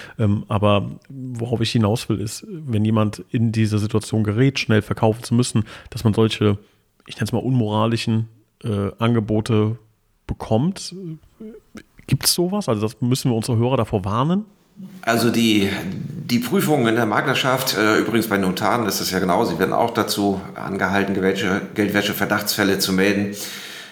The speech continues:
Speaker 2: Ähm, i-, ist das schon ein Schwerpunkt. Man sagt nicht umsonst, es ist möglich, über das Immobiliengeschäft Schwarzgeld zu waschen und der deutsche Immobilienmarkt sei dafür am geeignetsten in Europa.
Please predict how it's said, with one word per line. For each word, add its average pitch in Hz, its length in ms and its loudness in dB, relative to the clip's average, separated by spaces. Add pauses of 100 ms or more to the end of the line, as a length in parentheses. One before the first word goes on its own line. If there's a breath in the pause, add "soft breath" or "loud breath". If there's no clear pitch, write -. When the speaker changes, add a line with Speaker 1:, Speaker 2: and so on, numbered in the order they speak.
(160 loud breath)
Speaker 2:
Ähm, 104 580 0 (560)
i-, 107 60 2
ist - 500 -2
das 113 160 2
schon 117 320 2 (220)
ein 101 240 -2
Schwerpunkt. 113 640 0
Man 98 100 0
sagt 107 280 0
nicht 110 200 0
umsonst, 98 580 0
es 92 120 0
ist 95 160 -2
möglich, 117 580 2
über 107 140 0
das 101 140 0
Immobiliengeschäft 101 720 0
Schwarzgeld 95 560 0
zu 82 200 -2
waschen 107 380 0
und 95 220 -2
der 90 100 4
deutsche 95 500 0
Immobilienmarkt 92 1160 0
sei 95 240 0
dafür 87 320 -2
am - 100 -4
geeignetsten 113 760 -2
in - 240 -2
Europa. 95 680 -2